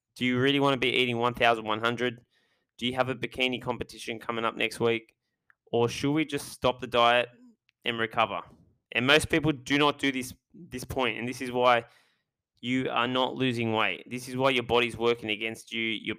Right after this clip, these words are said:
you, you're stressed as anything, and, uh, this is the missing key in most diets. So where do we go from here, right? So we finished our diet. We've lost ten kilos. What's the goal from here, right? Fucking good question, mate.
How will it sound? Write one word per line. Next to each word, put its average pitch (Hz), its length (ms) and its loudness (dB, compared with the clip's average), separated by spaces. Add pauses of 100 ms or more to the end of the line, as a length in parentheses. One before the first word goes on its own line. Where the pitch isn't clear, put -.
(100)
you, 110 260 0
you're 107 140 -2
stressed 147 360 0
as 123 80 -6
anything, 123 520 0 (1120)
and, 107 260 0
uh, 113 160 -2
this 117 160 -6
is 120 80 -6
the 113 80 -2
missing 113 320 -2
key 107 220 -2
in 101 100 -4
most 101 220 -4
diets. 95 260 -2
So 110 140 6 (540)
where 131 120 4
do 180 80 6
we 190 100 6
go 156 160 8
from 131 200 2
here, 120 180 2
right? 120 220 4
So 147 100 -2
we 147 80 2
finished 190 380 4
our 170 120 4
diet. 139 380 4
We've 123 160 -4
lost 147 220 4
ten 147 180 4
kilos. 135 560 2 (400)
What's 143 300 4
the 156 100 2
goal 135 240 6
from 127 180 -2
here, 123 260 2
right? 143 260 6 (260)
Fucking 185 400 0
good 240 220 6
question, 233 520 8
mate. 160 300 6